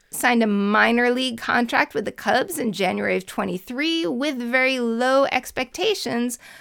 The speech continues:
but ended up being a little bit of a saving grace to the Cubs last year. Co-, uh, Cody Bellinger was injured. In May, it gave him the opportunity to come in, play all three outfield positions. He ended up playing a hundred and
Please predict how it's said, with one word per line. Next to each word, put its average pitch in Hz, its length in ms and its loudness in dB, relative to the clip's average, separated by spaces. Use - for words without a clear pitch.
but 269 220 0
ended 311 240 0
up 320 220 0
being 277 220 2
a 254 60 2
little 240 220 2
bit 269 140 4
of 240 80 -2
a 240 80 0
saving 214 400 0
grace 208 360 0
to - 80 -6
the 185 120 -2
Cubs 190 320 -4
last 147 360 -6
year. 131 340 -2
Co-, 147 240 -6
uh, 147 280 0
Cody 143 220 -6
Bellinger 262 420 2
was 247 160 0
injured. 240 560 2
In 180 240 0
May, 240 280 4
it 214 40 2
gave 196 200 0
him 185 100 -2
the 180 120 0
opportunity 233 840 2
to 208 120 -8
come 196 320 -2
in, 294 340 0
play - 380 -4
all 214 220 6
three 208 360 0
outfield 190 440 -2
positions. 311 760 -4
He 214 80 -4
ended 202 160 2
up 165 100 -6
playing 185 260 -2
a 156 60 -2
hundred 208 320 -2
and 185 140 -8